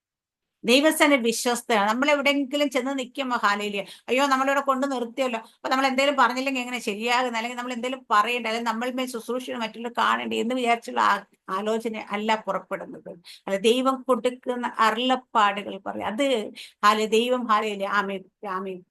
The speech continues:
ഭാഷ നോക്കാതെ, ദേശം നോക്കാതെ, ആമേൻ, ഹാലേലൂയ, കാലഘട്ടം നോക്കാതെ അത് ഉപയോഗിക്കാൻ കഴിയുന്നുണ്ട്. അവിടെ വിശ്വ-, നമുക്ക് ശമൂവേലിനെ കുറിച്ച് പറയുന്നൊരു ഭാഗമുണ്ട്.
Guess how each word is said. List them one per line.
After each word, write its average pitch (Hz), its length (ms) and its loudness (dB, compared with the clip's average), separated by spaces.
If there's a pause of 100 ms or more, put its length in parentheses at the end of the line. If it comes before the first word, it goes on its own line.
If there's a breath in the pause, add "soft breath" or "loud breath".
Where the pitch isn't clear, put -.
ഭാഷ 190 260 0
നോക്കാതെ, 196 640 -6 (220)
ദേശം 196 380 -4
നോക്കാതെ, 190 540 -8 (280 soft breath)
ആമേൻ, 196 400 0
ഹാലേലൂയ, 190 380 2
കാലഘട്ടം 208 560 0
നോക്കാതെ 190 440 -4
അത് 185 100 -10
ഉപയോഗിക്കാൻ 202 560 -4
കഴിയുന്നുണ്ട്. 180 500 -6
അവിടെ 180 400 -8
വിശ്വ-, 185 240 -4
നമുക്ക് 262 200 0
ശമൂവേലിനെ 233 520 0
കുറിച്ച് 233 280 -6
പറയുന്നൊരു 185 380 -4
ഭാഗമുണ്ട്. 180 520 -6